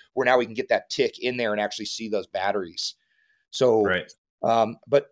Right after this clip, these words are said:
Speaker 1: the, the, the, it's gonna be so inconsistent, we're gonna have a real hard time trying to tell people that you're gonna see the actual temperature so you can be on more heightened alert. Like, "Oh, dude, this is at four hundred."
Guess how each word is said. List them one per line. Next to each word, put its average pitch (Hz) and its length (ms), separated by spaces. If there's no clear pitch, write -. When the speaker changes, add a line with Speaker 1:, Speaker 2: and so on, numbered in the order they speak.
Speaker 1:
the, 135 300
the, 131 280
the, 143 400
it's 147 240
gonna 160 180
be 143 60
so 180 260
inconsistent, 151 640
we're 127 80
gonna 131 140
have 120 100
a 113 60
real 120 200
hard 120 240
time 110 520
trying 110 240
to 104 80
tell 117 200
people 107 380
that 101 160
you're 113 120
gonna 104 180
see 110 360
the 104 280
actual 110 360
temperature 107 520
so - 180
you 107 180
can 104 140
be 110 100
on 104 160
more 104 160
heightened 104 300
alert. 101 320
Like, 87 160
"Oh, 135 160
dude, 139 220
this 143 180
is 139 80
at 110 180
four 120 220
hundred." 117 320